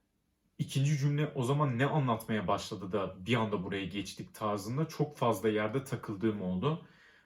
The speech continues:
Ben Indigo Yayın Evi'nden okumuştum. Kitabımız iki yüz elli üç sayfa, on dört bölümden oluşmuş.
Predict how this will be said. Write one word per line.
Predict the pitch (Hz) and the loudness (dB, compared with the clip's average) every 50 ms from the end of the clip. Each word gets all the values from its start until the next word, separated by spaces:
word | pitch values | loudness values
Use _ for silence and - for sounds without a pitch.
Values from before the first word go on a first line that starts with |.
| _ _ - | _ _ 0
Ben | 127 143 151 151 - | 2 4 4 4 4
Indigo | 160 156 165 170 170 180 185 | 4 4 4 4 4 4 6
Yayın | 180 160 165 160 160 160 | 6 8 6 6 6 4
Evi'nden | 170 165 165 165 160 170 165 156 | 2 2 2 2 2 0 -2 -2
okumuştum. | 165 165 - - 165 165 165 - - - 175 170 170 180 - | -2 -4 -4 -2 -2 -2 -2 -4 -4 -4 -2 -2 -2 -4 -10
Kitabımız | - - - 170 165 151 156 160 175 175 - - - - | -12 -6 -2 0 0 0 0 -2 -2 -2 -4 -6 -10 -14
iki | - - - 170 | -10 -4 0 0
yüz | 165 143 143 | 0 0 0
elli | - 135 143 143 156 | 0 0 0 2 2
üç | 165 160 - | 2 2 2
sayfa, | - - 127 110 101 - 101 | 0 -2 0 0 0 -2 -2
on | 98 98 113 127 135 135 | -2 -2 0 0 2 2
dört | 143 131 - - - | 2 2 0 0 -2
bölümden | 117 101 92 98 98 98 95 | 0 0 -2 -2 -6 -6 -4
oluşmuş. | 92 101 117 127 - - - 170 170 - - - - | -4 -4 -4 -6 -6 -2 -2 -2 -2 -2 -4 -12 -18